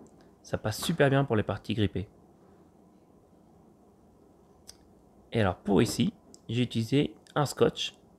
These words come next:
que j'ai mis sur la partie dorée, à l'inscription Philharmonica, et que j'ai découpé avec un cutter.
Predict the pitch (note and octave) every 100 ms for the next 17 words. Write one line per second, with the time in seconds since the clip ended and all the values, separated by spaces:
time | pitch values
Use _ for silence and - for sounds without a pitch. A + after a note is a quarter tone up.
0 | - - - - - - B2 A2 A2 G#2+
1 | - D3 B2+ G#2+ - G2 F#2 C3+ - -
2 | - _ - G#2+ G#2 - - G2+ - F2+
3 | F2 G2+ D3+ G#3+ - - - - G#2+ F#2
4 | A2+ - G#2+ G#2+ D#3+ - - - - -
5 | - - - A2+ A#2+ C3 A2+ G2 G2+